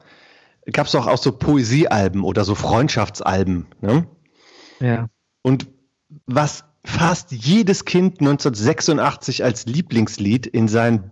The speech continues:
Speaker 1: in das Poesiealbum oder Freundschaftsalbum reingeschrieben hat, war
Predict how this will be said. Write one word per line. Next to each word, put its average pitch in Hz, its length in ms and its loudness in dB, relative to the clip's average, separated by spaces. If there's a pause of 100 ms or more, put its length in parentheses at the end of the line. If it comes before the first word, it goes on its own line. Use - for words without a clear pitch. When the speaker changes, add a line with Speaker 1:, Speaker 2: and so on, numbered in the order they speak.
(160)
Speaker 1:
in 120 120 0
das 120 260 0 (380)
Poesiealbum 120 760 2
oder 107 140 0
Freundschaftsalbum 107 720 -2
reingeschrieben 98 580 -2
hat, 101 200 -4
war 113 600 0